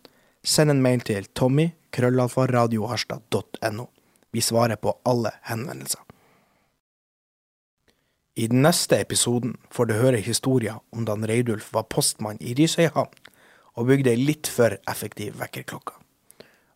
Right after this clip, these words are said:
Om sauen som kom for sent på beite fordi de hadde fått en viktig revyrolle. Vi får møte brødrene Frode og Viggo Oppheim,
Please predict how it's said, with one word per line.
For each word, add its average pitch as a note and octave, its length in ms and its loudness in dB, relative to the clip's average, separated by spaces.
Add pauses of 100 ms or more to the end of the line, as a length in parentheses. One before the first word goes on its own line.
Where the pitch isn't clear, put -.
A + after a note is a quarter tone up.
(120)
Om A2+ 160 -6
sauen D#3 480 4
som - 240 -8
kom G#2+ 160 -4
for - 80 -6
sent C#3 300 0
på A2 100 -12
beite B2 380 -4 (440)
fordi C#3+ 300 2
de A2 100 -2
hadde G#2+ 220 0
fått A2+ 220 0
en G#2 120 -6
viktig A#2 540 -2
revyrolle. A#2+ 640 0 (720)
Vi A#2 140 0
får B2 80 4
møte B2+ 340 2
brødrene A#2+ 500 2
Frode C3 640 0
og A2+ 200 -4
Viggo B2+ 320 0
Oppheim, F#3+ 480 0